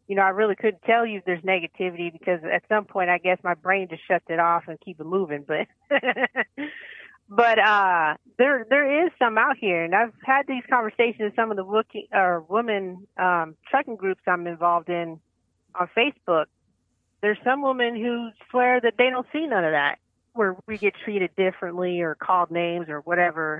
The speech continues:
And, um, but there are some of us who do see it, and sometimes you see it too often, and sometimes you don't really see it much, but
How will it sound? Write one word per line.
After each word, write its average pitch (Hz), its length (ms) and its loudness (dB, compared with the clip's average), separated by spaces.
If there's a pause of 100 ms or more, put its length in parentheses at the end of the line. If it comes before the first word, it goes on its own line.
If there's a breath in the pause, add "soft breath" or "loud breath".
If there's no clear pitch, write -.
(100)
And, 170 220 -2
um, 165 360 0 (580)
but 196 140 2
there 220 140 6
are 233 180 2 (220)
some 240 200 2
of 220 120 0
us 226 160 2
who 233 100 -4
do 233 200 -4 (140)
see 233 220 0
it, 214 80 -4 (500)
and 185 580 2 (420)
sometimes 214 440 2
you 202 140 -6
see 226 80 -2
it 202 200 2
too 226 120 0
often, 214 580 0
and 160 260 -6 (580 soft breath)
sometimes 190 460 0
you 190 80 -6
don't 185 200 0
really 196 320 0 (220)
see 208 120 0
it 180 60 2
much, 190 300 2 (200)
but 160 260 0